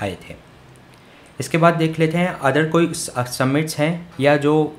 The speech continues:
स्पीशीज conventions हैं, वो invasive species के बारे में किस तरीके से बात करती हैं। जो Convention of Conservation of Migratory Species, जिसको हम bone convention nineteen सेवेंटी नाइन के बारे में,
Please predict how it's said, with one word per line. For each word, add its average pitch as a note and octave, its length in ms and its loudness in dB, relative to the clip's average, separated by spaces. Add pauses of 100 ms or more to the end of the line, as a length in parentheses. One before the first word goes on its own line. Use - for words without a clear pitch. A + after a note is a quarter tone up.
(120)
स्पीशीज D#3 840 -2
conventions C3+ 640 2
हैं, - 220 -2 (380)
वो D#3 280 0 (120)
invasive C3 480 0
species C3+ 440 -6
के - 120 -2
बारे C3+ 180 4
में E3+ 120 2
किस D3+ 220 -6
तरीके A#2 280 -2
से - 120 -6
बात F#2+ 260 -4
करती E2 240 -12
हैं। E2 180 -12 (540)
जो D3 80 -2
Convention D#3 560 4
of F3 240 2
Conservation D3 600 2
of C#3+ 120 2
Migratory C3 540 0
Species, D#3 400 -2 (220)
जिसको A#2 260 -4
हम D3 240 0
bone C#3 280 2
convention C3+ 600 0 (220)
nineteen A#2+ 360 0
सेवेंटी B2 440 -2
नाइन B2+ 200 0
के B2+ 140 -2
बारे A#2 260 0
में, A#2 140 -4